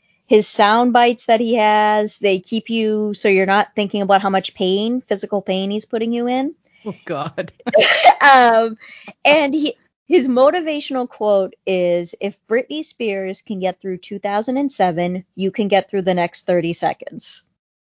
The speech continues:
Speaker 2: Well, fair
Speaker 1: It's
Speaker 2: enough.
Speaker 1: fair. It's fair. But I was very excited to see that he's going to be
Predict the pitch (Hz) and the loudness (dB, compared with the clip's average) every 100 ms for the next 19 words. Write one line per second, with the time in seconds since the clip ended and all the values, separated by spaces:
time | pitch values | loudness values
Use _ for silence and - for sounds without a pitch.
0 | _ - 175 156 - 190 147 143 139 180 | _ -16 -14 -12 -2 -2 -2 -6 0 0
1 | 160 _ _ - - - 180 - _ _ | 0 _ _ -16 -10 -6 -4 -6 _ _
2 | _ _ - - - 254 240 - 233 302 | _ _ -20 -20 2 6 6 4 4 2
3 | 311 262 202 233 247 262 240 - 214 208 | 0 -2 0 2 2 0 -2 -4 -4 -2
4 | 208 202 196 - 190 190 196 196 180 196 | -4 -8 -14 -8 -4 -4 -4 -8 -8 -8
5 | 185 185 - 185 190 185 180 190 185 | -8 -10 -10 -8 -6 -4 -4 -8 -14